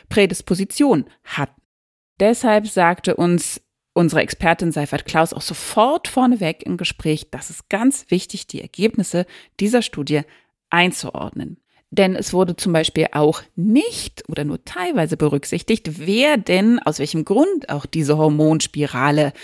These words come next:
bekam. Das kann nämlich nicht nur als Kontrazeptivum verwendet werden, sondern auch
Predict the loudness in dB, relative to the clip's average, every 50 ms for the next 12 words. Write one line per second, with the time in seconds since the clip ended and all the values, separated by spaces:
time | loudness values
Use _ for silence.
0 | -20 -20 -20 _ 0 2 2 2 0 -2 -4 0 2 4 4 4 2 0 -6 -12
1 | -14 -10 -4 0 0 2 2 2 0 0 -2 0 0 0 2 0 -2 -2 -6 -12
2 | -6 -2 0 2 2 2 2 0 0 -2 -8 -20 -20 -20 -20 -6 _ 0 0 0
3 | 0 0 0 0 2 0 -2 -6 -6 -6 -8 -6 -2 0 2 2 2 2 0 0
4 | -4 -6 -4 -4 -4 -4 -6 -8 -8 -10 -8 -6 -4 -4 -6 -4 -2 0 0 2
5 | 2 0 -2 0 0 2 2 2 0